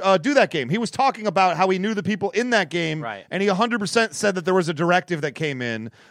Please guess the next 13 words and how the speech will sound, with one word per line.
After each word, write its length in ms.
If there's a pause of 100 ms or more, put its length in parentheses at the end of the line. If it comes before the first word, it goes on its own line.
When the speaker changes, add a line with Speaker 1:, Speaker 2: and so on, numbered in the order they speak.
Speaker 1:
I'm 120
rehashing 460
stuff 200
that 100
you 100
guys 220
should 240
already 300
know 140
about. 380 (260)
I'm 360
just 340
saying 540